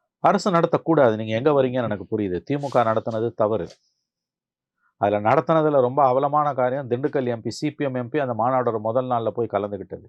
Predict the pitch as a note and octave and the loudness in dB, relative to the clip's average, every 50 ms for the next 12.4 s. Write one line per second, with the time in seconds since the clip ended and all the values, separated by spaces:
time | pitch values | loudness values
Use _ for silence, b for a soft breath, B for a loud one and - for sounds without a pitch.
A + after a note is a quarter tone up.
0 | - _ G2 A2 B2 A#2+ - - _ D#3+ D3 - - - B2+ B2 B2+ C3 B2 B2 | -18 _ -2 -2 -2 -2 -6 -6 _ -4 -4 -4 0 0 4 4 4 2 2 -4
1 | A#2 A#2 A2 A2 A2+ G#2+ G#2+ G2 - - C#3+ D3 C#3+ - C3+ C3 B2 A2+ G#2+ A2+ | -6 -6 -6 -8 -4 -4 -4 -4 -4 -6 -8 -8 -6 -4 -4 -4 -2 -2 -2 -2
2 | - - - C#3 A#2+ - - - A2+ A#2 C3 B2 B2+ B2 B2 A#2+ A2+ A#2+ A#2+ A#2 | -2 -4 -6 -8 -8 -6 -2 0 2 2 2 0 -2 -2 -2 -2 -4 -4 -2 0
3 | A2 G#2 F#2 G2 G2+ G#2 G2+ F#2 F2 - - _ _ _ _ _ _ _ _ _ | 0 0 -2 -2 -4 -4 -4 -6 -6 -10 -14 _ _ _ _ _ _ _ _ _
4 | _ _ _ _ _ _ _ _ _ _ _ _ _ _ _ - A2 A#2 A2+ A2+ | _ _ _ _ _ _ _ _ _ _ _ _ _ _ _ -4 -2 2 4 6
5 | A2+ B2+ C3 B2+ C#3+ B2+ D#3 C#3 C#3 C3+ C#3 C3+ B2 C3 B2+ B2+ B2+ B2+ C3+ C#3+ | 6 6 6 4 2 0 2 4 4 6 6 6 4 4 2 2 2 0 -2 -2
6 | C#3+ C3+ C3 B2 A#2 - D3+ C3 - C#3+ B2+ A#2 - - B2 B2+ B2 - - A2 | -2 0 -2 -2 -2 -4 -6 -6 -4 -4 -4 -2 0 0 0 0 0 0 0 0
7 | A2+ A2 G2+ A2 G#2+ G#2 G2+ A#2 B2 A#2 - A#2+ A#2+ A#2+ - B2 A2+ - - A2+ | 0 2 2 0 0 0 0 -2 -2 -2 -2 -2 -2 0 0 0 -2 0 -4 -4
8 | G#2 G#2 G2+ G2 - - A2+ G#2+ A#2+ G#2+ A2 C3+ C3 B2+ A#2+ A#2+ A2 G2 G2 G#2+ | -4 -2 -2 -2 -2 -4 -4 -4 -4 -6 -6 -4 -2 -2 -2 -2 -4 -6 -6 -8
9 | - - G#2+ F#2+ F#2 F2+ F2+ E2+ - F2 - F2 E2+ E2 D#2+ D#2 F2+ G#2 B2+ D3 | -10 -10 -10 -10 -10 -10 -10 -12 -12 -14 -14 -12 -12 -12 -10 -8 -4 -4 -4 -2
10 | C#3 D#3 D#3+ D#3+ D#3+ - D#3+ D#3+ D3 C3 C3 D3 C#3+ C#3 C3+ - E3 D#3+ E3+ D#3 | 0 2 2 2 2 0 -2 -2 -2 -2 -2 -2 -2 -2 -2 -4 -2 0 0 0
11 | C#3+ C3+ D3 C#3 - - C#3+ C3+ C3+ C3 C3 B2+ B2+ A#2+ A#2+ C3 A#2+ A#2+ A2 G2 | 0 -2 -6 -8 -6 -6 -4 -4 -4 -2 0 0 0 0 -2 -4 -4 -4 0 2
12 | G#2+ A2+ B2 B2+ C3+ C#3 C3 C3 | 2 4 4 2 0 -2 -2 -4